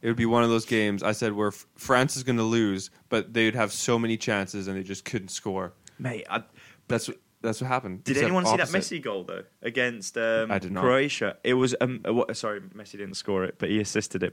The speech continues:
Speaker 1: Ah.
Speaker 2: he had an amazing run. What a player. So you've got Argentina and France in the final now,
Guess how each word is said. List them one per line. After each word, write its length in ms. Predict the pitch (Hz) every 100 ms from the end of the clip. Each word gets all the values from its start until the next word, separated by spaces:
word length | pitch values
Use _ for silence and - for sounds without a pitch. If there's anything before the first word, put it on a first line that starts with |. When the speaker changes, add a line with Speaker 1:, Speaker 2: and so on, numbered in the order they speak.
| -
Speaker 1:
Ah. 160 | 110
Speaker 2:
he 140 | 117 117
had 200 | 113 104
an 80 | 104
amazing 480 | 107 113 113 110
run. 160 | 104 95 - - -
What 180 | 139
a 40 | 110
player. 400 | - 101 95 - - -
So 140 | - 120
you've 100 | 117
got 140 | 131
Argentina 680 | 139 151 147 135 143 120 110
and 120 | 107
France 360 | - 123 110 98
in 40 |
the 60 | 104
final 400 | - 98 92 90
now, 260 | 98 113